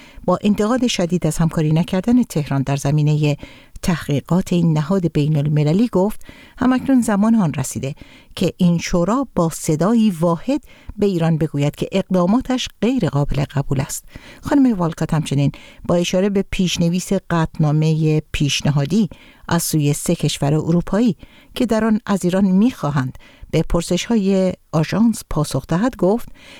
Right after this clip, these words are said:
اگرچه آمریکا بر این باور است که این پیشنویس می‌توانست قاطع‌تر شود،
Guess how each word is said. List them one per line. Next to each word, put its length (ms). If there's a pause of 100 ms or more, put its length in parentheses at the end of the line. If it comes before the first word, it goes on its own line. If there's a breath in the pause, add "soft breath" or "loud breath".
(140 loud breath)
اگرچه 340
آمریکا 320
بر 140
این 180
باور 300
است 160 (320 loud breath)
که 100
این 280
پیشنویس 720
می‌توانست 1080 (240 soft breath)
قاطع‌تر 640
شود، 500